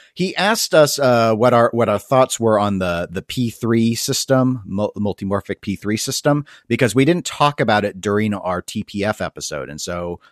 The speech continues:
he was curious if it was just an oversight or if we hadn't actually played it. And so anyway, so here we are. Uh, I have played it before. I know you have played it before.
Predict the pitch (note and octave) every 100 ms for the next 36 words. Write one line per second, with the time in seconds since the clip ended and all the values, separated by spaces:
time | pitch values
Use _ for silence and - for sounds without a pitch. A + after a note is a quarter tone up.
0 | _ _ C3 A#2+ A2+ - G2+ G2 G2 G2
1 | F#2+ F#2 E2+ - E2+ - D3 D#3 - D#3
2 | D3 D3 C#3+ - F#2+ F2+ E2 E2+ E2+ F#2
3 | F2 E2+ - C2+ C#2+ - C#3 D#3+ D3+ D3
4 | C#3 - F#2 F2 F2 E2 E2+ - - G2+
5 | F2 - A#2 G2 D#2 - _ - - -
6 | D3+ B2+ C#3+ F3+ G#2 C3 C#3 - _ G#2
7 | F#2 F#2 F#2 F2 F2+ - B2 F#3+ F#3 D#3
8 | - G2 F2 E2+ - - D2 D#2 B2 G#2+
9 | G#2 F#2 E2 E3 F3+ D3 - D#2 D2 -
10 | - E2 G2+